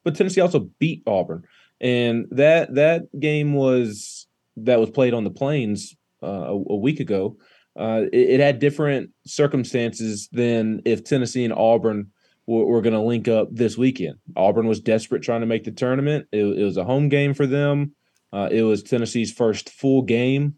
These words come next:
without Zakai Zeigler. Uh, and when I spoke to,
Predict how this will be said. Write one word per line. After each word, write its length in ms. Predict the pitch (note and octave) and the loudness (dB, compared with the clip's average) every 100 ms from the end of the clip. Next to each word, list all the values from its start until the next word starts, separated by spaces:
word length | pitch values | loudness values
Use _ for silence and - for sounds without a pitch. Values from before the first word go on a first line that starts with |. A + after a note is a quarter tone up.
| - | -6
without 420 | A2 G#2 A#2 - | -2 0 0 -2
Zakai 400 | A2+ G#2+ A2+ G#2 | -6 -4 -2 0
Zeigler. 560 | F2+ B2+ C3 C#3+ D3 D3 _ _ _ _ | 0 0 2 0 -2 -4 _ _ _ _
Uh, 280 | G2+ G2 G2+ | -6 -2 -2
and 240 | G#2+ G#2+ G#2 | -2 -2 0
when 140 | G#2+ | 0
I 120 | A#2+ | 0
spoke 480 | B2+ - B2 A#2+ - | -2 0 2 0 -4
to, 800 | - B2 A#2 A2+ A2 A2 G#2+ G#2 | -6 -4 -2 -2 -2 -4 -6 -10